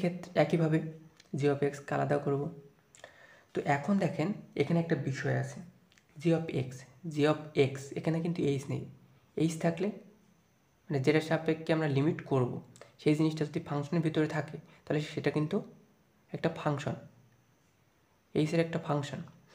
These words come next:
কিন্তু যেহেতু এর ভিতরে এইচ নেই, সেহেতু এটা একটা constant,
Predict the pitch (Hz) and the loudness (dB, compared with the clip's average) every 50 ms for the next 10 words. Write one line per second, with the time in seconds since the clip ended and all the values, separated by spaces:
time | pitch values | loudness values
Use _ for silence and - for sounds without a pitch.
0 | - - - - - - 151 156 170 156 156 160 165 165 160 160 160 165 156 160 | -20 -20 -20 -20 -2 0 0 2 2 2 2 2 2 4 2 2 2 0 -2 0
1 | 160 156 - - - 143 156 160 - - 147 127 117 - - 135 131 151 143 135 | 0 0 0 0 0 0 0 0 0 0 0 -2 0 -2 -4 -2 0 0 0 0
2 | 139 139 139 - - 175 208 - - - - - 127 120 120 - - - - - | -2 -4 -6 -4 -6 -6 -6 -6 -10 -6 -2 -2 -2 0 -2 -4 -8 -10 -10 -10